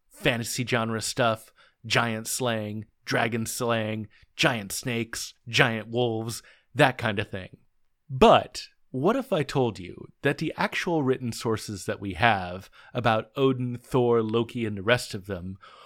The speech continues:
are way more about verbal combat than they are about combat combat? In Northern Europe, in the Middle Ages, there was a tradition called flyting.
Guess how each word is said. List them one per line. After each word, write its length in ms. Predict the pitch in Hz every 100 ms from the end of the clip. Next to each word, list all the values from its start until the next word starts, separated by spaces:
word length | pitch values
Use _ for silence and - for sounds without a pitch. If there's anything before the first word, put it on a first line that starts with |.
| - -
are 380 | 165 156 143 -
way 540 | 165 131 135 190 190
more 400 | 165 143 135 127 -
about 380 | 113 107 104 101
verbal 380 | 107 131 117
combat 680 | 107 107 98 92 92 92 - - _ _
than 200 | 117 123
they 120 | 113 113
are 440 | 110 107 101 101
about 460 | 120 107 104 104 - _ _ _ _ -
combat 500 | 151 120 98 92 -
combat? 560 | 98 90 92 - - _ _ _ _ _
In 200 | 214 214
Northern 340 | 190 170 139 117
Europe, 400 | 101 90 - - _ _ - - -
in 320 | 131 120 113 -
the 120 | 113
Middle 280 | 104 101 98
Ages, 480 | 92 90 101 123 - _ -
there 100 | 175
was 100 | 185
a 60 | 190
tradition 560 | - 135 127 139 127
called 420 | - 107 101 101 - _
flyting. 680 | - - 127 110 - -